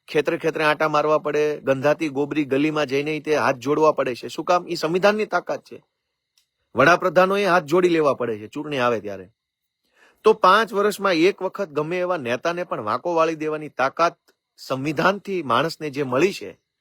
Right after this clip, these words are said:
એ તાકાત શું કામ છીનવી લેવામાં આવે છે? અને એનાથી મોટો રાષ્ટ્રદ્રોહ કેવો હોય? પોતાની જાતને બહુ મોટા રાષ્ટ્રપ્રેમી જણાવતા ભાજપના લફંગાઓને મારે એટલું પૂછવું છે કે આ કેવો રાષ્ટ્રવાદ છે તમારો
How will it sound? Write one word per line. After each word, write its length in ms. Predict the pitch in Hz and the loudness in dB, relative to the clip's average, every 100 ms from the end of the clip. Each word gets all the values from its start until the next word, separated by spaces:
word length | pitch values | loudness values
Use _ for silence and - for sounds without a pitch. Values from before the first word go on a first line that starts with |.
| _ _ _ | _ _ _
એ 60 | 175 | 0
તાકાત 340 | 170 175 208 | 2 4 2
શું 120 | - | 0
કામ 160 | 226 233 | -2 -4
છીનવી 260 | 214 202 180 | -6 -8 -6
લેવામાં 340 | 139 120 107 | -6 -6 -8
આવે 120 | 92 | -14
છે? 140 | 87 _ _ _ _ _ _ _ _ - | -18 _ _ _ _ _ _ _ _ 0
અને 160 | 165 143 | 4 6
એનાથી 340 | 156 196 214 | 6 4 2
મોટો 260 | 202 202 202 | 0 2 6
રાષ્ટ્રદ્રોહ 560 | 170 185 196 190 208 | 6 4 -4 0 0
કેવો 260 | - 226 226 | 6 6 6
હોય? 180 | 156 113 | 4 -4
પોતાની 380 | 147 139 170 | -4 -2 -4
જાતને 360 | 175 180 180 185 | 0 -2 -2 -8
બહુ 220 | 160 175 | -2 -2
મોટા 240 | 175 180 175 | -2 -4 0
રાષ્ટ્રપ્રેમી 600 | 160 165 175 170 170 156 | 0 -2 -8 -10 -10 -8
જણાવતા 400 | 139 156 160 160 | -4 -4 -4 -2
ભાજપના 520 | 120 123 160 170 170 | -2 -2 -6 -8 -8
લફંગાઓને 580 | 127 131 175 185 185 175 | -4 -4 -2 4 4 4
મારે 180 | 156 151 | -2 -6
એટલું 200 | 147 139 | -8 -10
પૂછવું 340 | 131 123 131 | -10 -12 -10
છે 140 | 123 151 | -8 -8
કે 100 | 170 | -4
આ 180 | 151 | 0
કેવો 280 | 190 226 262 | 0 2 4
રાષ્ટ્રવાદ 440 | 247 202 180 139 113 | 4 2 0 -4 -4
છે 120 | 110 | -12
તમારો 400 | 104 101 95 | -12 -12 -16